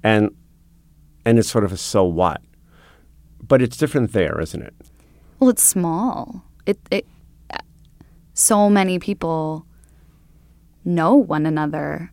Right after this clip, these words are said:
Speaker 2: I, I know so many people. I, I was, I went and talked with my ethics professor while I was writing this story because, you know, we talk about, like, being insider versus being outsider. And as I was reporting this story, I was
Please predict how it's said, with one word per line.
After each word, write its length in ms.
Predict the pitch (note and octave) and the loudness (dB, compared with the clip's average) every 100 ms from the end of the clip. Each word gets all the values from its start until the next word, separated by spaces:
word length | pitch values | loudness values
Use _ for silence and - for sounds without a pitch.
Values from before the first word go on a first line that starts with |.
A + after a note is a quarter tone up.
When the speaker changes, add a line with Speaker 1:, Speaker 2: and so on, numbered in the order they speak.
| - | 0
Speaker 2:
I, 400 | F3 C4 E4+ D#3+ | 4 6 6 4
I 260 | E3 E3 A#3+ | -2 2 4
know 280 | A3 D#3 D3 | 4 2 -2
so 160 | - | -4
many 180 | E3 D#3+ | -4 -6
people. 380 | D3+ D3+ C#3+ C#3+ | -8 -10 -6 -6
I, 100 | - - | -6 -6
I 140 | E3+ F#3 | -4 -2
was, 320 | G3+ F#3 - - - - - | -4 -4 -6 -10 -20 -20 -8
I 80 | F#3 | -2
went 200 | G#3 - | 0 0
and 80 | G#3+ | 0
talked 360 | E3 E3 - | 0 -2 -2
with 300 | E3+ D#3+ - _ - - | -4 -4 -8 _ -16 -2
my 140 | F3 | 0
ethics 360 | D3+ F#3 F#3 - | 0 0 -2 -2
professor 640 | E3+ D#3 D3 D3 D3 D#3+ F#3 | -8 -6 -6 -4 -6 -6 -2
while 140 | F3+ | 0
I 80 | E3 | 2
was 160 | E3+ | 0
writing 300 | D#3+ D#3 D#3+ | 0 0 0
this 140 | D#3+ D#3 | -2 -2
story 340 | D#3 D#3+ F3+ | -2 -2 -2
because, 520 | D#3 D#3 D3+ D3+ D3+ - - - - - | -4 -4 -2 -2 -4 -6 -20 -20 -16 -4
you 140 | F3 | -2
know, 100 | D#3+ | 0
we 80 | D3+ | 0
talk 260 | D3+ D3+ D#3 | 0 -2 -2
about, 320 | D#3 D3+ - _ - | -2 -2 -4 _ -8
like, 240 | E3 D3 | -8 -6
being 220 | E3 D#3 | -4 -2
insider 600 | E3 F3 E3 D#3 D#3 D3+ | -2 -2 0 -2 -2 -4
versus 320 | D3 D#3 D#3+ | -6 -8 -8
being 240 | C#3+ D#3 D3 | -6 -6 -4
outsider. 640 | D#3 - D#3+ D#3+ D#3 D3+ | -4 -4 -4 -4 -4 -6
And 140 | - E3 | -4 -2
as 140 | E3+ | 0
I 60 | E3 | 0
was 120 | E3+ | -2
reporting 340 | F3+ E3 F3+ | -2 -2 -2
this 120 | G#3 G3 | -2 -2
story, 280 | E3+ E3 | -4 -4
I 60 | E3 | -2
was 260 | D#3+ D#3+ | -2 -4